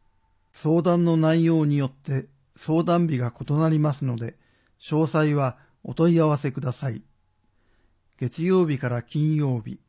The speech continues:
午前八時三十分から午後五時十五分。中小企業診断士との相談は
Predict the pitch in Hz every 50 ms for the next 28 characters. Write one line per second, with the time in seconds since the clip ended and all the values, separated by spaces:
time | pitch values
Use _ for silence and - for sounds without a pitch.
0 | _ _ _ _ _ _ _ _ - - 156 175 165 165 147 127 117 - - -
1 | - 131 131 - 185 160 156 139 - - 151 160 175 170 147 160 165 - _ _
2 | - 139 131 123 117 - 120 113 113 - _ _ _ _ _ _ _ - - 151
3 | 175 160 147 131 - - _ _ - 160 170 170 156 143 127 131 147 170 165 147
4 | 127 143 131 - - 117 107 104 - _ _ _ _ _ _ _ _ _ _ _
5 | _ _ _ _ _ _ - - - 156 175 170 - 190 175 175 165 - 170 165
6 | 160 170 170 170 156 - - 165 160 165 165 165 160 160 147 131 - - 160 147
7 | 131 120 - - 135 135 139 127 139 135 131 131 127 123 120 117